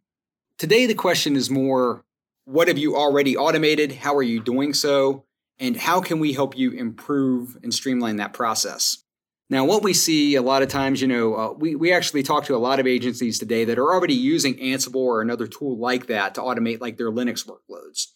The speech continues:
But then you have, like, the Windows guys are out doing things in PowerShell. You have the network guys doing their own vendor-specific, uh, automation tools. So a tool like Ansible is a chance to kind of break down those silos and bring 'em all together under one umbrella using the same tool,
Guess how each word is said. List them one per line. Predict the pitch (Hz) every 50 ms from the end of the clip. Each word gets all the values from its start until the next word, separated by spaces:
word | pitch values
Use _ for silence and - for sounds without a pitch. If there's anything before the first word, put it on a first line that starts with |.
| _ _ -
But | 139 123
then | 143 147
you | 143 131
have, | 139 135
like, | 139 139 135 -
the | 117
Windows | 110 127 139 147 147 143 139 127
guys | 127 147 135 139 135 135 123 120
are | 117 110
out | 113 113
doing | 123 123 123 113
things | 120 110 98
in | 104 98 104
PowerShell. | - 143 147 160 156 156 143 - - 156 147 147 143 143 139 139 139 127 120 110
You | 104
have | 113 110
the | 107 110
network | 117 131 143 139 151 156 139 -
guys | 143 135 135 131 131 127 120
doing | 139 135 127
their | 127 131 131 131 131
own | 131 131 127 123 113 107 107
vendor-specific, | 123 135 139 131 127 120 - - 123 - - 143 139 135 131 127 117 120 -
uh, | 120 117 113 107
automation | - 127 127 127 123 131 131 131 127 127 - 127 120
tools. | 120 135 135 131 131 131 127 131 127 - - _ _ _ _ _ _ _ _ _ _ _ _
So | - - 196 185 180 175 160 - - - _ _ _ _ _
a | - 170
tool | - - 233 240 240
like | 226 196 185
Ansible | - 165 156 165 165 - 147 147 135
is | 113
a | 120 113
chance | - - 147 143 143 135 -
to | - 139
kind | 139 151 143 127
of | 107 - -
break | 113 131 139 139 139 -
down | 143 135 135 135
those | 131 120 113 -
silos | - 135 131 135 135 135 135 143 143 135 135 135 127 123
and | 120 110
bring | 113 123 123
'em | 123 113 -
all | 135 127 135 127
together | 120 110 123 120 117 123 113 117
under | 120 117 113 110
one | 107 113 117 123 123 123
umbrella | 117 113 104 101 113 110 104 107
using | 104 104 113 120 110 117 117 110 107
the | 104
same | 101 - - - 135 131 131 127 127 120 113 110
tool, | 113 - 143 143 131 123 113 107 104 104 104 -